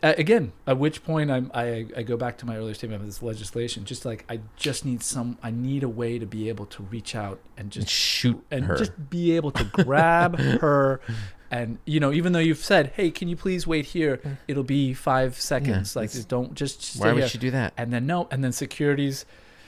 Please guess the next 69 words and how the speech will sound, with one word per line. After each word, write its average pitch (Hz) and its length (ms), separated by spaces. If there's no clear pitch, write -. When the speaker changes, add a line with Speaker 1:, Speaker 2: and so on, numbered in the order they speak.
Speaker 1:
"You 185 100
miss, 185 280
you 196 80
can't 202 200
go 180 200
there." 170 320
And 127 120
then, 135 460
you 131 100
know, 113 180
oh. 101 220
Speaker 2:
Does 151 120
that 185 140
really 185 160
Speaker 1:
And 170 80
Speaker 2:
happen 170 260
where 151 100
security 135 380
has 131 100
had 131 100
to 117 60
bark 110 280
at 85 80
your 101 100
children? 123 460
Speaker 1:
Yeah, 247 180
the 147 280
T 180 220
S 175 140
A, 208 160
sure. 208 300
They're 165 120
Speaker 2:
Wow. 165 60
Speaker 1:
like, 165 140
"No, 208 260
no, 190 160
no, 185 80
don't 196 180
let 196 120
her 190 80
do 156 120
that. 143 320
Don't 180 240
let 165 180
her 147 180
do 117 140
that." 95 180
Speaker 2:
Don't 120 240
let 120 180
her. 113 60
That's 110 180
even 104 220
worse. 101 500
Speaker 1:
I'm 175 120
like, 165 180
"Give 175 100
me 185 60
Speaker 2:
You're 160 100
Speaker 1:
your, 143 60
Speaker 2:
a - 20
disappointment 131 560
Speaker 1:
gi-, 127 40
Speaker 2:
to 131 40
him, 151 140
Speaker 1:
give 196 180
me 202 60
Speaker 2:
too. 220 40
Speaker 1:
your 220 100
gun." 196 440